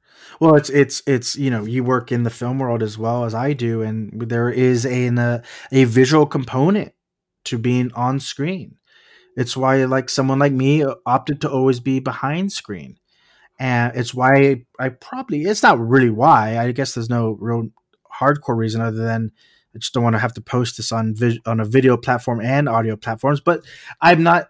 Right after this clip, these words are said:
inclined to be on camera in this podcast because there is, there's just that natural component to being a face of something.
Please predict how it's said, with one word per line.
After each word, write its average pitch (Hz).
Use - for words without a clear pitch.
inclined 147
to -
be 117
on 127
camera 117
in 135
this 123
podcast 120
because 131
there 151
is, 147
there's 143
just 165
that 156
natural 139
component 139
to 127
being 127
a 117
face 131
of 120
something. 107